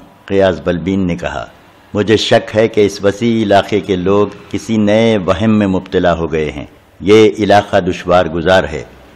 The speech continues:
लोग सख्त जान हैं, लेकिन अकीदों के ढीले और तोहमात परस्त हैं।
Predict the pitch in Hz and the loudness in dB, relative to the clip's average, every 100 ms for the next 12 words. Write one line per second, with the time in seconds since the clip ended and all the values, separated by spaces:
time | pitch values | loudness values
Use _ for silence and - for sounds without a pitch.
0 | _ 80 92 117 113 - - 110 - 78 | _ 0 6 6 4 -2 -2 -2 -2 0
1 | 101 110 107 107 95 55 98 107 110 104 | 2 4 2 0 -4 -4 -2 -2 0 -2
2 | 98 - 107 110 113 107 98 85 104 113 | -2 -2 0 0 0 0 -2 0 0 4
3 | 113 87 - - 104 - 110 110 104 104 | 4 2 -4 -2 -2 2 2 4 4 2
4 | 104 - 98 87 87 - 69 60 | 2 0 -2 0 -2 -12 -14 -14